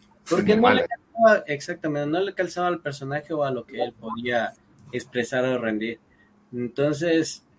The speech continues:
Speaker 1: y, y no
Speaker 2: Las
Speaker 1: así
Speaker 2: anteriores, las anteriores versiones de Deadpool que hace también son muy malas.
Speaker 1: Exacto. Eh, cuando hicieron Wolverine, la primera, eh, este man sale igual como Deadpool, pero horribles.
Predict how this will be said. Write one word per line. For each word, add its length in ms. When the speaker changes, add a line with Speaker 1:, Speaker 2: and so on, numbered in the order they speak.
Speaker 1:
y, 280
y 60
no 140
Speaker 2:
Las 80
Speaker 1:
así 80
Speaker 2:
anteriores, 360
las 160
anteriores 480
versiones 540
de 80
Deadpool 440
que 120
hace 200
también 320
son 160
muy 140
malas. 520
Speaker 1:
Exacto. 500
Eh, 240
cuando 600
hicieron 580
Wolverine, 560
la 180
primera, 540
eh, 420
este 280
man 160
sale 380
igual 320
como 340
Deadpool, 400
pero 280
horribles. 520